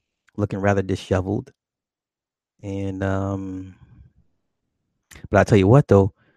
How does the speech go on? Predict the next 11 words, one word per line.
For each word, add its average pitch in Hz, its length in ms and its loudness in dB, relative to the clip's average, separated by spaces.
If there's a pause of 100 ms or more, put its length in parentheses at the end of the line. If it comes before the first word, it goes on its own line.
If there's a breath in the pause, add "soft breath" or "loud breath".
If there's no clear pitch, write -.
(340)
they 101 120 2
all 101 320 4
had 104 160 4
on 104 160 2
Jordans, 135 540 4 (800)
LeBrons, 117 800 0 (880)
Vapor 110 440 2
Air 117 200 4
Max, 123 580 -2 (2500)
K 107 260 0
Ds, 117 600 -2